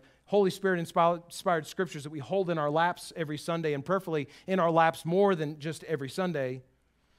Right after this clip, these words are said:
the word of God, if we'll read it through in its context and not just pick out our, our favorite verses, the word of God will routinely show us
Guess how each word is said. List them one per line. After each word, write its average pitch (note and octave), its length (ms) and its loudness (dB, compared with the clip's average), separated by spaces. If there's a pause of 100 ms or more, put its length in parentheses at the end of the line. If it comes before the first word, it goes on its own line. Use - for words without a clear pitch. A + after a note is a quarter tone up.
(120)
the E3+ 80 0
word B3+ 260 10
of G#3 100 2
God, A3 240 8
if E3 120 -4
we'll F#3+ 180 4
read A3+ 340 2
it G#3+ 160 -4
through G3 580 2 (800)
in A3 140 2
its A3+ 160 -2
context G#3+ 680 2
and E3 120 -2
not A#3+ 180 4
just G3+ 240 -6
pick A3 180 -2
out G#3 200 6
our, E3 180 2 (220)
our E3+ 120 6
favorite G3 480 2
verses, D#3+ 420 0
the F3 100 -2
word B3 240 6
of G#3 80 -2
God G3+ 240 4
will F#3 180 -2
routinely B3+ 560 0
show A#3 360 2
us E3+ 200 -2